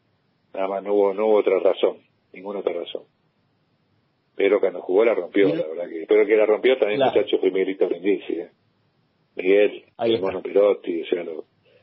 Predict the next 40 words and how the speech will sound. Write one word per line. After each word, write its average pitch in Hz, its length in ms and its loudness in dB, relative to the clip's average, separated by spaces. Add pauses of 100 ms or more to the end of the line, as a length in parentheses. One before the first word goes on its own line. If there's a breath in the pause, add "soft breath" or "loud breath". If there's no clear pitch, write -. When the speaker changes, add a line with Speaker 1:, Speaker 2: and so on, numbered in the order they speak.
(120)
Speaker 1:
Pichi 104 220 0
Escudero 147 340 4
la 104 100 0
rompió, 123 520 0
muchacho, - 360 -4
el - 80 -4
Pichi - 540 -4
hizo - 180 -6
goles, 98 640 0 (600 soft breath)
una 95 140 -2
maravilla, 95 500 2
corría, 98 680 0
tiraba 95 320 -2 (120)
centro, 104 560 -2
hacía 107 240 2
goles, 98 500 2 (440)
es - 140 -8
fantástico. - 680 -6 (720)
Este, 90 260 -8
la 85 100 -8
verdad 90 240 0 (120)
que, 92 220 0 (720 soft breath)
eh, - 280 -12
fue, 95 840 0 (160)
fue, 101 340 2
y 107 120 4
eso 120 160 2
que 107 60 4
estuvo 107 200 2
ese 123 180 2
año 175 200 -2
y 113 40 -4
después 95 240 -8
no, 87 280 -14
no - 120 -10
arregló, 135 440 2
¿no? 98 80 -8
Después 85 220 -4
se 98 80 2
volvió, 98 520 2